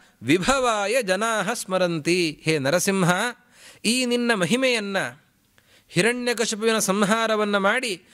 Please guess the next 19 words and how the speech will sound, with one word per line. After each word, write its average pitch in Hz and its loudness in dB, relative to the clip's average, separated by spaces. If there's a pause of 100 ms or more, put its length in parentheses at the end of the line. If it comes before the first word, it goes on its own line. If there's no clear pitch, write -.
(260)
ದುಷ್ಟಶಕ್ತಿಯನ್ನು 220 0
ದಮನ 208 4
ಮಾಡಿದ 220 0
ಈ 202 -2
ನಿನ್ನ 190 2
ಮಹಾಮಹಿಮೆ 196 0
ಏನಿದೆ, 170 0 (340)
ಈ 226 0
ನಿನ್ನ 233 0
ಮಹಾಮಹಿಮೆಯನ್ನು 202 0 (220)
ಜನರು 170 0
ಯಾವತ್ತಿಗೂ 202 0
ಸ್ಮರಿಸಿಕೊಳ್ಳುತ್ತಾರೆ. 185 0 (160)
ಯಾವುದಕ್ಕೆ? 170 -2 (240)
ತಮ್ಮ 220 2
ಆಪತ್ತು 180 -2
ಪರಿಹಾರ 165 0
ಆಗೋದಕ್ಕೋಸ್ಕರ 135 -4
ಅಂತ. 104 -8